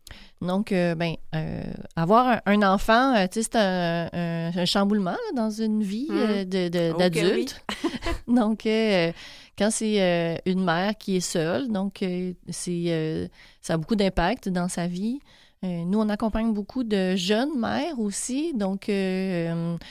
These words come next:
Speaker 1: euh, qui
Speaker 2: Donc,
Speaker 1: sont dans la
Speaker 2: jeunes dans les
Speaker 1: transition à la vie adulte. Donc, on a, nous, on accompagne des mères de dix-sept à quarante-cinq ans environ.
Speaker 2: Ok.
Speaker 1: Donc, c'est toutes des mères qui ont des enfants de moins de cinq ans. Euh, donc, on est en, dans, dans la transition à la vie adulte, on apprend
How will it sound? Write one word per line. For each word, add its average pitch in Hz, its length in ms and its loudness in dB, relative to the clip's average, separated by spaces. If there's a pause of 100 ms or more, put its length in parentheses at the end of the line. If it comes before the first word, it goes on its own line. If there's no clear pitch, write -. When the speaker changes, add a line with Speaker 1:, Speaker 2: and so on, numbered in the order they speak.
(300)
Speaker 1:
euh, 151 360 -4 (180)
qui - 100 -4
Speaker 2:
Donc, 175 180 2
Speaker 1:
sont 180 100 -2
dans 196 80 6
la - 0 -
Speaker 2:
jeunes - 0 -
dans 175 60 8
les 180 60 6
Speaker 1:
transition 185 560 2
à 185 80 0
la 170 140 -2
vie 175 200 -2
adulte. 185 460 0
Donc, 190 220 -2
on 175 160 -2
a, 190 60 -4
nous, 208 220 -4
on 285 80 0
accompagne 226 440 -2
des 233 80 0
mères 226 180 0
de 214 140 -2
dix-sept 175 520 -4
à 202 120 -2
quarante-cinq 196 680 -4
ans 269 220 -4
environ. 269 260 -4
Speaker 2:
Ok. 339 80 -4 (340)
Speaker 1:
Donc, 208 140 -6
c'est 214 100 -4
toutes 233 160 -4
des 208 120 0
mères 202 180 -2
qui - 80 -8
ont 196 60 -2
des 185 180 -2
enfants 180 240 -2
de 202 60 0
moins 190 180 0
de 202 60 -6
cinq 190 260 -4
ans. 190 180 -4 (600)
Euh, 175 420 0
donc, 190 220 2
on 185 140 2
est 175 120 -2
en, 175 200 -2
dans, 151 180 -2
dans 185 140 2
la 180 100 2
transition 190 460 0
à 196 40 4
la 175 140 2
vie 180 160 0
adulte, 220 560 0
on 175 260 -2
apprend 170 300 -4